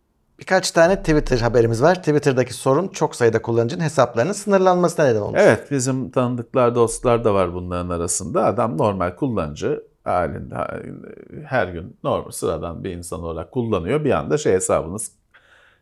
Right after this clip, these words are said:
Speaker 2: kısıtlandı falan gibi bir yazı çıkıyor. Birçok kişiye olmuş.
Speaker 1: Hı.
Speaker 2: İşte yani Twitter tarafında bir sorun.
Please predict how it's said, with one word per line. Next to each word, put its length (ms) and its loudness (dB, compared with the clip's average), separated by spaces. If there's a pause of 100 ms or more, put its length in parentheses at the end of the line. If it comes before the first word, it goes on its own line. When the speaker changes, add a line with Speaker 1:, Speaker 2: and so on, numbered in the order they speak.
(160)
Speaker 2:
kısıtlandı 640 -4
falan 400 -2
gibi 280 -6
bir 460 -4
yazı 240 0
çıkıyor. 480 -4 (600)
Birçok 380 4
kişiye 320 -4
olmuş. 320 -6
Speaker 1:
Hı. 260 -4
Speaker 2:
İşte 460 -4 (720)
yani 140 4
Twitter 420 6
tarafında 520 0
bir 40 -6
sorun. 300 -4